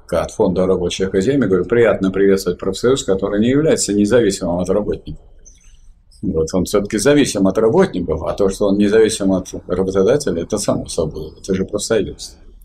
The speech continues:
И вот тогда, э, Ковалёв прямо на съезде говорит: "Ну что, вот вы вот этим двадцати человеком, которых вы, так сказать, рассматривали как ответчиков, нескольких диспетчеров, вы им запретили голодать.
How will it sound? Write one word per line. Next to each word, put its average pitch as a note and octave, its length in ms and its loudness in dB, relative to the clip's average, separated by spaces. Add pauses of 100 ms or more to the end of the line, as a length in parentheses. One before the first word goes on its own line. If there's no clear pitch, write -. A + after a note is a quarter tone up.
(380)
И F#3 60 4
вот G#3 220 4
тогда, D#3+ 520 4
э, A2 260 2
Ковалёв C#3+ 520 4
прямо A2 280 4
на A#2 140 4
съезде G#2 380 2
говорит: G#2 340 4
"Ну F3 140 -2
что, F2+ 520 2
вот G2+ 220 -2
вы A#2 560 4 (320)
вот A2+ 160 2
этим G#2 420 0
двадцати A#2+ 520 0
человеком, A#2+ 680 2
которых F2+ 480 0
вы, F2+ 220 -4
так - 420 -20
сказать, - 380 -14 (720)
рассматривали F#2+ 680 0
как G2+ 220 0
ответчиков, A2+ 520 0 (640)
нескольких G2+ 540 -2
диспетчеров, F#2+ 800 -4 (640)
вы D3+ 280 4
им F#3+ 100 4
запретили D3 580 2
голодать. F#2 640 2